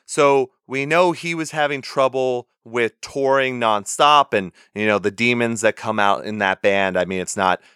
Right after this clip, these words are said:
really a new thing. And hopefully he's getting a lot of help with that. But he stepped away for a little bit. I think they got someone to possibly replace him.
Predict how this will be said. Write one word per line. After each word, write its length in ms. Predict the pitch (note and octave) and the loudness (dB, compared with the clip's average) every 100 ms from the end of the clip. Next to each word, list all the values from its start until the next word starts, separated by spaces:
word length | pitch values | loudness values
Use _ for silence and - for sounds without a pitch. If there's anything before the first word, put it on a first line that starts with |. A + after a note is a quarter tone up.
| _ | _
really 260 | G2 G#2 F#2 | -2 0 0
a 60 | |
new 200 | F2+ G#2 | -2 -6
thing. 420 | G2 A2 G2+ F2+ E2 _ - | -4 -2 -2 -4 -12 _ -12
And 120 | G#2+ | 0
hopefully 380 | D3 C#3+ B2+ A#2+ | 0 0 -2 -2
he's 320 | - C3 A2 | -2 -6 -2
getting 520 | B2 G#2+ G2+ F2+ E2 - | -2 0 -2 -8 -14 -4
a 80 | G#2 | 2
lot 200 | G2+ G2 | 4 2
of 60 | |
help 220 | F#2+ G#2 - | 0 -4 -6
with 120 | F2 | -2
that. 280 | D3+ C#3+ - _ _ | 2 2 -2 _ _
But 120 | A2+ | -8
he 120 | A2 | -6
stepped 260 | A3 A#3 G#3 | -2 -2 0
away 200 | E3 D3+ | 2 2
for 140 | C#3+ | 2
a 40 | C3 | 2
little 200 | C3 B2+ | 2 2
bit. 200 | B2+ B2 | 2 2
I 120 | G2+ | 0
think 220 | G#2 D3 | -2 -4
they 120 | C#3 C3 | -2 0
got 240 | B2+ A#2+ | 0 0
someone 380 | - A#2+ A2+ A2+ | -2 -2 -4 -6
to 420 | - A#2+ A2+ A2 | -10 -8 -6 -8
possibly 520 | - A#2+ A#2+ A2+ B2 | -2 0 0 -2 -6
replace 420 | A2+ G2+ - B2 - | -4 -4 -2 -4 -2
him. 180 | D3+ | -6